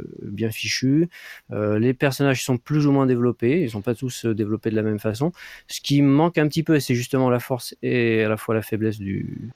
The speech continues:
du récit, c'est, c'est la force, c'est ce que je viens d'expliquer, c'est-à-dire que on rentre dans le sujet, on s'embête pas trop de,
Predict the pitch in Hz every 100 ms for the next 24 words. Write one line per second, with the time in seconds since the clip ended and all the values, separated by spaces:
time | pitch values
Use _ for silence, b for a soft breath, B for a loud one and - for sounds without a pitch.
0 | 107 101 104 - 107 - 107 101 98 -
1 | 107 113 - 104 113 101 101 101 - 104
2 | 127 117 95 - 101 104 107 101 - B
3 | - 113 127 117 117 - 113 110 131 131
4 | 107 110 107 - 110 - 123 107 104 107